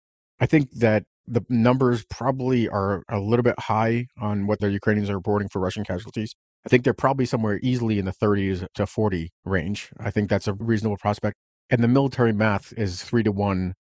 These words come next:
for every killed, there are roughly three injured. So we're talking about somewhere in the ballpark of a hundred and twenty, maybe a hundred and fifty thousand between killed and wounded. And that's why he went to this pretty extreme idea of a partial mobilization to accumulate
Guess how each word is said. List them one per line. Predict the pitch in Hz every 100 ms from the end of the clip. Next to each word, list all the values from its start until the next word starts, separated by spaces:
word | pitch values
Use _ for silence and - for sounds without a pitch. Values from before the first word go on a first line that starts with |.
| _
for | - 104
every | 107 92 _ -
killed, | 117 104 104 92
there | 104 98
are | 98
roughly | 95 104 101
three | 95 - 107 98 95 _ _ _
injured. | 120 104 95 95
So | 110
we're | 127
talking | - 170 170 139
about | 110 104
somewhere | - 127 139 127
in | 104
the |
ballpark | 95 101 104 110 98 95
of | - 92 87 90 _ _ _
a | -
hundred | 107 131 131
and | 113
twenty, | - 117 117 113
maybe | 104 107 123
a | 113
hundred | 117 110
and | 101
fifty | - 104 98
thousand | 98 98 95 92
between | 90 98
killed | 95 98 92
and | 90
wounded. | 90 85 78 _ _ _
And | 107
that's | 113 -
why | 117 110 104
he | 101 - 107
went | 101 104
to | -
this | 98 92 - - _ _ -
pretty | 156 147
extreme | 113 - 123 117 113 104 95 _ _ _
idea | 110 104 107 98
of | 92
a |
partial | 95 117 107 110
mobilization | 101 101 104 98 98 98 95 92 _ _ _ -
to | 123
accumulate | 110 123 117 107 101 -